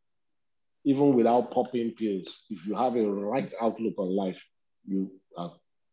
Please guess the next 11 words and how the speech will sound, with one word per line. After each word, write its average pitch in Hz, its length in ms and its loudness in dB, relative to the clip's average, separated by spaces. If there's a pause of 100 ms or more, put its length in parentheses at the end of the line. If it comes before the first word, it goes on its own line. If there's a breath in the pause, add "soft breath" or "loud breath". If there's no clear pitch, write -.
(220)
disciplined 127 520 2
about 101 200 4
your 92 120 2
sleep 113 280 -2
patterns, 104 460 -2
what 107 280 2
you 92 120 -4
eat, 98 220 -4 (360)
and 120 180 -4
have 143 200 0
a 104 220 2